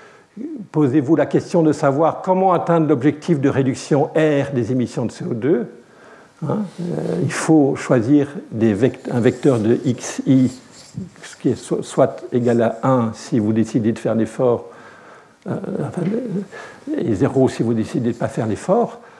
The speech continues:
Hein, vous devez faire en sorte que la somme des émissions, des réductions d'émissions de C O deux de ces différentes actions entreprises soit, euh, égale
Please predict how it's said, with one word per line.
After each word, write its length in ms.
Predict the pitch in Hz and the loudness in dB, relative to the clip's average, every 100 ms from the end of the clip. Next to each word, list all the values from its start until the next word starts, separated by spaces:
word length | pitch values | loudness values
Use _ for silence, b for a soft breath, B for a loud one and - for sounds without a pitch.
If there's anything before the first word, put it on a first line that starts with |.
| B - | B -10
Hein, 100 | 135 | -2
vous 140 | 117 | 0
devez 540 | 117 131 113 135 156 131 | 4 4 4 2 2 2
faire 440 | - 165 117 113 | 0 0 0 0
en 40 | - | -2
sorte 360 | - 143 - | 0 0 2
que 80 | 139 | 0
la 120 | 110 | 0
somme 420 | - - 185 165 | 0 0 2 2
des 200 | 131 113 | 2 2
émissions, 560 | 127 127 - - 143 139 | 2 0 -4 -2 0 0
des 160 | 127 113 | 0 0
réductions 400 | 123 127 - 131 | 0 -2 -2 0
d'émissions 420 | 120 117 - 123 | 0 0 -2 -6
de 60 | |
C 140 | - 135 | -4 -4
O 120 | 107 | -2
deux 260 | 101 110 - B B B B | -2 -2 -4 B B B B
de 60 | 139 | 0
ces 160 | 147 | 2
différentes 440 | 123 127 135 135 104 | 2 2 2 2 0
actions 280 | 127 - 120 | -2 -2 -4
entreprises 680 | - 123 - 196 240 131 107 B B B B B | -4 -8 -2 0 0 0 -4 B B B B B
soit, 560 | - - 151 143 127 - | -18 -2 2 4 2 0
euh, 360 | 127 123 120 127 | -2 0 2 0
égale 500 | - 117 131 127 123 | 0 2 2 4 2